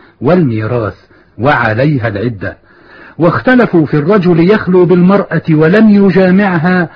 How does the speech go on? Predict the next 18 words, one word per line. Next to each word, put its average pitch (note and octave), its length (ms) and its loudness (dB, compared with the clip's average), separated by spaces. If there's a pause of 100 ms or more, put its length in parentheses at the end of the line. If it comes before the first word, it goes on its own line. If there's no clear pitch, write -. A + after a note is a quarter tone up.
(120)
حتى C3 500 -6
فارقها، A2+ 680 -8 (420)
فقال F#3+ 460 0
الكوفيون E3 800 0
ومالك: G3 720 0 (240)
عليه E3 580 2
جميع F3 480 0
المهر F3+ 560 2
وعليها D3 640 0
العدة، E3 500 -2 (520)
واستندوا F#3 600 2
في C3 200 -2
ذلك E3+ 420 0
لخبر F3 440 0
ابن D#3+ 340 2
مسعود D#3 480 0
الذي D3 540 0
قال: F3 580 -2